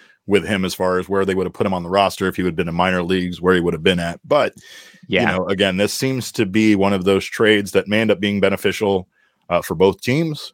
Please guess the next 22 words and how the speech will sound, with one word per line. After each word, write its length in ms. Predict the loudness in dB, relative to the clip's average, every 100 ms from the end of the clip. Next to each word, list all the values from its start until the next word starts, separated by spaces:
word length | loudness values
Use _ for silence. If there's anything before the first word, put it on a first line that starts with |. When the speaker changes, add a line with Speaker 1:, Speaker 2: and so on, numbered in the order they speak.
| _ 0
Speaker 1:
Both 180 | 0
teams 300 | 2 -2 0
aren't 180 | 0 0
getting, 460 | 0 0 0 -4 -8 _ _ _ _
by 120 | 0
any 160 | 0 -2
stretch 300 | 0 0 0
of 60 |
the 60 | -2
imagination, 540 | 0 0 -2 -6 -4
a 40 | -6
superstar. 600 | -4 -2 -4 0 0 2
However, 520 | 4 4 2 -2 -4 -16 -20 _
you 100 | 0
never 220 | 2 2
know 100 | 2
how 160 | 2 0
either 240 | 0 0 2
guy 320 | 0 0 -10 -8
could 160 | -8
fit 180 | -2 -4
in, 220 | -4 -16